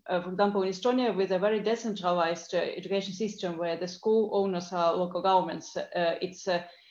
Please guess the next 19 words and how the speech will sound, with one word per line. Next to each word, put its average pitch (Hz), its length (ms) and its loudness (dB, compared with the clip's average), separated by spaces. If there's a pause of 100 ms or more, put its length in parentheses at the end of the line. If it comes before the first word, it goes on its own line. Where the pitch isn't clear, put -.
(160)
not 240 320 2
maybe 226 240 0
the 202 80 -2
question 220 440 0
of 190 160 -2
availability 185 600 0
of 185 140 -2
data, 180 520 0
but 185 220 -2
the 196 80 -8
question 214 340 -4
of 185 220 -4
what 240 320 -4
would 202 160 -4
be 208 120 2
the 196 120 -2
conclusions 196 640 -4
that, 180 200 -4 (120)
uh, 170 320 0